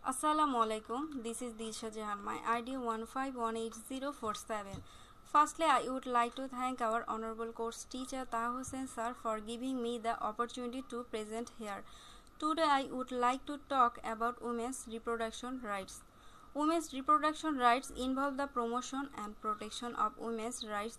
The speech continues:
and gender equality, which is related to sexual and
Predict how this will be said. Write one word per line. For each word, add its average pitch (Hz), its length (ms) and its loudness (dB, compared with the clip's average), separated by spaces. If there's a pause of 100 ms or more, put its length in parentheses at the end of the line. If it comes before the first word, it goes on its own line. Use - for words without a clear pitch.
and 208 200 -6
gender 233 320 -2 (100)
equality, 285 640 -2 (140)
which 233 200 -4
is 240 240 -8
related 277 480 -4
to 269 100 -6
sexual 247 680 -4
and 240 140 -4